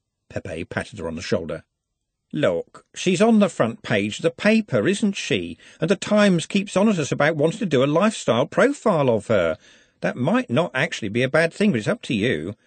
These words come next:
"I don't think she's got a lifestyle," said Glenda, a little bewildered. "She's never said. And she doesn't wax. She hardly even dusts. Anyway, just tell them all she doesn't want to talk to anybody."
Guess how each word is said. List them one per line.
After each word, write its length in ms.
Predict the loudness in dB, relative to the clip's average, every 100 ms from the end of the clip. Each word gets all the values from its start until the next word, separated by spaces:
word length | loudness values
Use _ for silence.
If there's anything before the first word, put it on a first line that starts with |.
| _ _ _ -10
"I 80 | -6
don't 200 | -6 -4
think 160 | -6
she's 200 | -2 -4
got 240 | -2 0 0
a 40 |
lifestyle," 800 | 0 -2 -6 -6 -4 -2 -2 -2
said 220 | -6 -6
Glenda, 360 | -4 -4 -4 -6
a 40 |
little 180 | -6 -8
bewildered. 480 | -4 -4 -2 -4 -8 _ _ -12
"She's 200 | -8 -6
never 200 | -4 -4
said. 520 | -4 -2 -2 -4 -10 -14 _ _ -8
And 100 | -4
she 80 |
doesn't 320 | -2 0 0 2
wax. 640 | 0 0 _ -14 -14 -16 _ _ -8
She 160 | -2
hardly 280 | 0 0 0
even 260 | 2 0 2
dusts. 760 | 4 2 0 -10 -18 -18 -18 _ _ _ 0
Anyway, 380 | 2 4 2 -2 -8
just 300 | 2 2 2
tell 180 | 2 2
them 140 | 4 6
all 160 | 4
she 100 | 4
doesn't 280 | 0 2 4
want 160 | 4 2
to 60 |
talk 220 | 2 0
to 100 | 4
anybody." 480 | 2 4 0 -2 -6